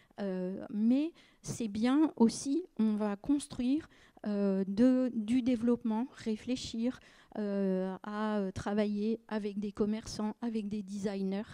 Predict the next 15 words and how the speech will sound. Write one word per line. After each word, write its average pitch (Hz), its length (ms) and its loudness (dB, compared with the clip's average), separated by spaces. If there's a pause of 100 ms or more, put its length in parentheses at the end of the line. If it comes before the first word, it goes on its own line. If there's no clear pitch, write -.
(120)
avec 226 280 0
du, 220 240 -6
des 220 240 0
gens 208 200 -2
du 220 160 4
marketing, 240 680 0 (480)
euh, 214 360 4
pour, 269 340 0
euh, 196 240 -4
trouver 254 380 -2
de 254 40 6
nouveaux 240 360 6
produits 208 580 0
à 233 100 -2
partir 240 600 -4